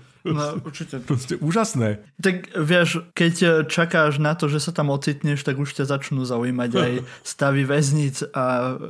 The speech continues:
Speaker 1: rôzne, e, spôsoby, e, zatýkania, vieš.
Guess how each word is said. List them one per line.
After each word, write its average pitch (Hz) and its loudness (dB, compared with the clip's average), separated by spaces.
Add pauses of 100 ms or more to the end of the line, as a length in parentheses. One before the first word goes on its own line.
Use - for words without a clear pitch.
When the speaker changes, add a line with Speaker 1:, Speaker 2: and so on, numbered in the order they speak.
Speaker 1:
rôzne, 131 -4
e, 131 -8
spôsoby, 135 -2 (120)
e, - -14 (380)
zatýkania, 123 -4
vieš. 120 -10